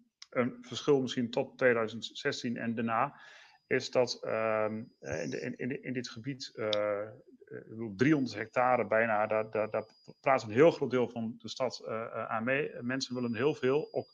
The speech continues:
het Rijk praat mee, ook provincie praat mee, gemeente praat mee. Dus, eh, eh,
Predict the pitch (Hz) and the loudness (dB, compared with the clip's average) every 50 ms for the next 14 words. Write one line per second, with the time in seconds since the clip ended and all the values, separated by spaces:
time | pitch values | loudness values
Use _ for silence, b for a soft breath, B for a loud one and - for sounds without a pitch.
0 | b b b b b b b b - 110 113 113 123 147 156 - - 143 131 135 | b b b b b b b b -6 -2 2 6 6 6 6 4 4 4 4 4
1 | - - 123 120 135 - - - - 120 - - 151 147 - - 131 - 120 117 | 4 2 2 2 2 2 -2 -4 -6 -6 -2 0 0 0 -2 -4 -6 0 0 0
2 | 117 135 131 117 117 113 - - 120 131 143 135 135 - 123 120 117 120 120 123 | 0 2 0 -2 -2 -2 -4 -4 -2 -2 -2 -2 -2 -4 -4 -4 -4 -4 -6 -6
3 | 120 120 110 - - - - 139 - - - - - | -4 -6 -8 -8 -10 -12 -16 -18 -18 -12 -8 -8 -6